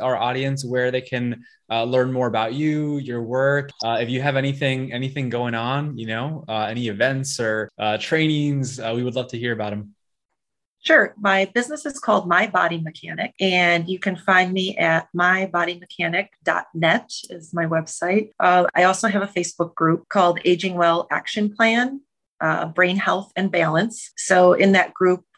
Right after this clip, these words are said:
Speaker 2: we focus on, um, all things brain health related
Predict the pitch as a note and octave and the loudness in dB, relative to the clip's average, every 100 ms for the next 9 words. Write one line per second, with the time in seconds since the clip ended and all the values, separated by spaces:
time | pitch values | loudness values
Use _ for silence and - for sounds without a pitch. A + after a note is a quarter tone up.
0 | _ - F3+ F3 F3 F3+ - - F3 F3+ | _ -8 -4 -4 -4 -6 -6 -2 0 0
1 | E3+ F3 E3+ E3+ E3 E3 D#3+ E3 E3 F#3+ | 0 2 2 4 2 0 -2 -2 2 2
2 | F#3+ - F#3+ F#3 F3+ F3 - - - - | 2 2 0 0 -6 -6 -8 -12 -14 -14
3 | - F#3+ F#3 F3 E3+ E3+ E3+ E3 _ - | 0 2 2 2 4 4 4 -2 _ -4
4 | F3+ E3+ F3 E3+ E3+ | -2 0 0 0 -4